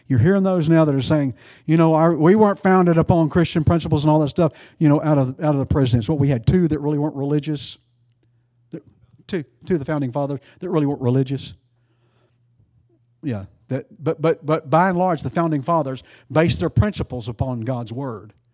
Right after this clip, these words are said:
the principles of our country on God's word. And s-, but there are those that, that are saying now that, "No, no, no, that's not the case at all.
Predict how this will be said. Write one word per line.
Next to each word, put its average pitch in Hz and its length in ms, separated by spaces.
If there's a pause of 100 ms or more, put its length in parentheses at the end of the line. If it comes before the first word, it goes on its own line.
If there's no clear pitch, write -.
(160)
the 143 100
principles 143 440
of 120 120
our 117 100
country 139 460 (180)
on 131 200
God's 117 260
word. 117 400 (520)
And 135 80
s-, - 80
but 135 160
there 180 140
are 170 60
those 175 240
that, 127 140
that 143 180
are 135 40
saying 147 280
now 170 180
that, 131 140
"No, 165 180
no, 190 140
no, 170 100
that's 180 200 (180)
not 170 160
the 139 100
case 175 300
at 147 80
all. 123 360